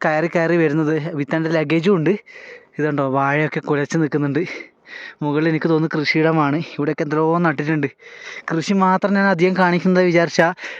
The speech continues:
ഏറ്റവും കൂടുതൽ ജനങ്ങൾക്ക് ഉപകാരമുള്ള ഒന്നാണല്ലോ, അറിയാനും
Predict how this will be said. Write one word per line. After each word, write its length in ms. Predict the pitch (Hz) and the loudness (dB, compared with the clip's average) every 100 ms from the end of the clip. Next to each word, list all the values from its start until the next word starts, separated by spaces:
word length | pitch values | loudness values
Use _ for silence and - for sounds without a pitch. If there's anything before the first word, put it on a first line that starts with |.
| - | -4
ഏറ്റവും 340 | 151 156 190 190 | -2 0 0 2
കൂടുതൽ 460 | 185 165 165 180 170 - 151 | 2 2 2 2 0 -6 -2
ജനങ്ങൾക്ക് 680 | 143 151 151 165 151 170 190 - - - | 0 2 2 0 0 -2 -2 -6 -20 -6
ഉപകാരമുള്ള 600 | 147 147 151 156 165 165 | -2 2 2 2 2 2
ഒന്നാണല്ലോ, 680 | 165 151 160 151 139 143 - - _ - 143 | 2 2 0 0 -2 -4 -4 -14 _ -10 -6
അറിയാനും 540 | 143 151 160 175 | -2 0 2 2